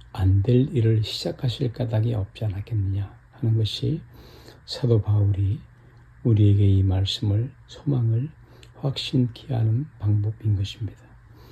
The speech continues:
내가 실패했거나 또는 연약할 때, 범죄했을 때, 게으르고 미련했을 때, 그래도 하나님이 나를 사랑하신가?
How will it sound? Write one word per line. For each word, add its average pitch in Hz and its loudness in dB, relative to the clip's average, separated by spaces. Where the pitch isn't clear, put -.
내가 101 0
실패했거나 107 -2
또는 113 0
연약할 110 0
때, 110 -4
범죄했을 110 0
때, 113 -16
게으르고 104 4
미련했을 110 0
때, 110 -10
그래도 110 2
하나님이 117 0
나를 107 0
사랑하신가? 120 -4